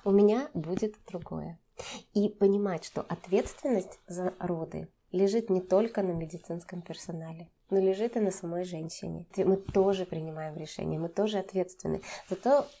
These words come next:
как мы, например, относимся к своему здоровью. Ходим мы в женские консультации или в медицинские центры, делаем ли мы узи,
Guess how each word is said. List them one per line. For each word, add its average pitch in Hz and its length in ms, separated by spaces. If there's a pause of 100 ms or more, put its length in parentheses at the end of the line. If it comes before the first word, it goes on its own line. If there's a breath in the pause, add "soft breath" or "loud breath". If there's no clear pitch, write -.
(140)
как 226 240
мы, 202 80
например, 175 460
относимся 170 480
к - 40
своему 175 300
здоровью. 160 540
Ходим 214 400
мы 214 60
в 214 60
женские 202 380
консультации 185 760
или 170 100
в 165 40
медицинские 160 640
центры, 160 360
делаем 190 400
ли 208 100
мы 202 220
узи, 165 360